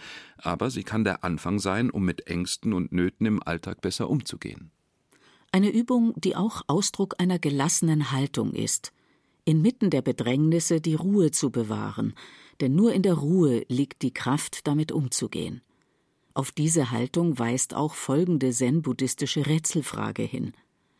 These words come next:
Speaker 2: Wie kann man durch den Fluss waten, ohne dabei nass zu werden?
Speaker 1: Wer durch einen Fluss watet, wird nass.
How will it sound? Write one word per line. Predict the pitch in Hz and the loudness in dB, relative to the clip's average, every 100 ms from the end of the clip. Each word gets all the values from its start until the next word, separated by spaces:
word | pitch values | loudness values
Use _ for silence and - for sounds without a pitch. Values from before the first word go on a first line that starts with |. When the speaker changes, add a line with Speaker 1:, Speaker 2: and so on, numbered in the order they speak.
| _ _ - | _ _ -10
Speaker 2:
Wie | 127 180 | -2 -2
kann | 262 - 147 | -2 -2 0
man | 190 214 | 0 0
durch | 143 143 | -2 -2
den | 113 | -2
Fluss | 123 - 160 - - | -2 -2 -2 -2 -4
waten, | 113 117 - 170 196 190 _ | -4 -4 -2 0 0 -4 _
ohne | 151 135 143 | 0 2 0
dabei | 135 135 143 | -2 -2 -2
nass | 156 196 220 - | 0 0 -2 -4
zu | - 147 | -2 -2
werden? | - - - - _ _ _ _ _ _ _ _ _ - | -4 -6 -10 -14 _ _ _ _ _ _ _ _ _ -2
Speaker 1:
Wer | 123 | 0
durch | 160 143 | 0 0
einen | 147 135 | 0 0
Fluss | 110 - 104 - - | 0 -2 -2 -2 -2
watet, | 127 139 - 156 - - | -2 0 -2 -4 -6 -10
wird | 127 110 - | -2 -2 0
nass. | 131 87 - - | -2 -2 -8 -16